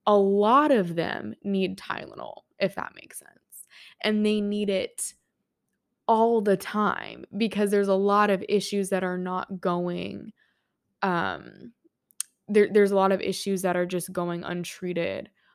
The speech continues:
or unfixed in the community and within themselves. S-, and that's not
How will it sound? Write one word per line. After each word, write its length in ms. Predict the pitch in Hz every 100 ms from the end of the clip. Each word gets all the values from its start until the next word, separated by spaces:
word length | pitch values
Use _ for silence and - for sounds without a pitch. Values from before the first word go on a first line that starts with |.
| _ _ -
or 420 | 190 180 - - -
unfixed 1120 | 185 175 - - 196 - - - - - - _ _ _ _
in 180 | 226 214
the 80 | 202
community 420 | 190 196 180 180
and 100 | 175
within 260 | 170 - 92
themselves. 640 | - - - - - - - _ _ _ _ _
S-, 200 | - - _ 214
and 220 | 202 190
that's 420 | 196 190 190 -
not 560 | 190 180 180 208 -